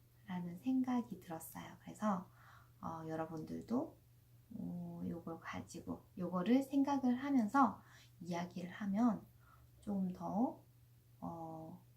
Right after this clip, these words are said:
자연스럽고 덜 떨리고, 음, 떨어도 티가 덜 나는 방향으로 스피치를, 어, 할 수 있을 것 같아서, 어,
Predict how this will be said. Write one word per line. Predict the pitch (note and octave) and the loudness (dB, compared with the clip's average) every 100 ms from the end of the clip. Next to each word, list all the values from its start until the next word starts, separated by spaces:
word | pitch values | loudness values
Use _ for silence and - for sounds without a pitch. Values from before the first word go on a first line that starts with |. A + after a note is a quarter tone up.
| - - | -20 -8
자연스럽고 | - F3+ G3+ A3 - D#3+ - - - - - - - - - | 0 4 6 4 2 -8 -10 -20 -20 -20 -20 -20 -20 -20 -10
덜 | - F3 F#3 F#3+ | 0 4 4 4
떨리고, | A3+ A3 - - - - - - - - | 4 2 0 -6 -16 -20 -20 -20 -16 -12
음, | D#3+ - - - - - - - - - | -12 -14 -20 -20 -20 -20 -20 -20 -20 -2
떨어도 | A3+ A3+ G#3 B3 C4 - - - | 2 4 4 2 0 -6 -20 -12
티가 | - D4+ C#4 - | -4 0 0 -2
덜 | - E3 E3+ | -6 -2 0
나는 | G#3 A3 G3+ F#3 | 2 2 0 -2
방향으로 | - F3 F3+ F3 F3+ A3+ A3 | -6 -6 -6 -6 -2 -2 -2
스피치를, | - - A3+ - G#3+ G3+ A#3+ C#4+ - - - - - - | -8 -10 -10 -8 -6 0 0 -2 -8 -20 -20 -20 -20 -8
어, | E3 D#3+ | -6 -4
할 | G3+ A#3 | 0 0
수 | - F3 | 0 -8
있을 | - G#3 - | -6 -8 -6
것 | F3+ | -8
같아서, | F3 - - E3+ A3+ B3 B3 - - - | -8 -14 -16 -10 -2 -2 -2 -12 -20 -20
어, | - - E3+ - | -20 -18 -16 -18